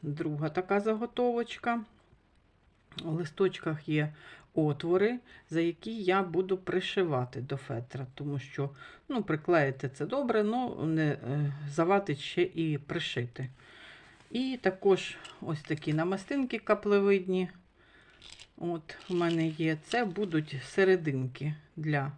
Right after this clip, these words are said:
квіточки. Так, от ось так. Тут ще буде, м, або намистинка, або, можливо, і, е, бісер, через яку буду проходити, і теж прошию.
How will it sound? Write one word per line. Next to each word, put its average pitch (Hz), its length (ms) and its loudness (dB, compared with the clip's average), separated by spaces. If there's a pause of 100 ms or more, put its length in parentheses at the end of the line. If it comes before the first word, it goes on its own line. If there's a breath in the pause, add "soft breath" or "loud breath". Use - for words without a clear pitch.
(120)
квіточки. 202 760 -6 (1300 loud breath)
Так, - 480 -12 (560 loud breath)
от 156 500 -8
ось - 260 -14
так. 156 380 -6 (1000 loud breath)
Тут 156 200 -4
ще - 200 -2
буде, 143 420 -2 (160)
м, 135 1160 -2
або 143 240 -2
намистинка, 160 760 -2
або, 139 160 -2
можливо, 139 800 0 (480 loud breath)
і, 139 380 -2
е, 131 480 -2
бісер, 208 480 -2 (160)
через 151 340 -2
яку 143 240 -6
буду 139 320 -6
проходити, 214 800 0
і 156 60 0
теж 180 300 2
прошию. 160 920 -2